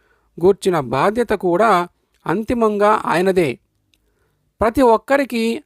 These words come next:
ఆయన జవాబుదారీ. ఆయనే తన గురువుకు, ప్రకృతికి కూడా సమాధానమిచ్చుకోవాల్సి ఉంటుంది. ఈ కర్తవ్యాలను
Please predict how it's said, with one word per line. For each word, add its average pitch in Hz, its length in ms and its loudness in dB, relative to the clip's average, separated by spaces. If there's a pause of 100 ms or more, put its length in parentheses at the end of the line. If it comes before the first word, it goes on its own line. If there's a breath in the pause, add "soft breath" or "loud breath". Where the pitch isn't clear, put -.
(140)
ఆయన 175 260 0
జవాబుదారీ. 160 800 0 (960)
ఆయనే 208 520 0 (400)
తన 196 160 0
గురువుకు, 175 760 0 (400)
ప్రకృతికి 233 680 -2
కూడా 233 440 2 (160)
సమాధానమిచ్చుకోవాల్సి 185 1400 0
ఉంటుంది. 160 500 -2 (1040)
ఈ 254 180 2
కర్తవ్యాలను 185 1080 0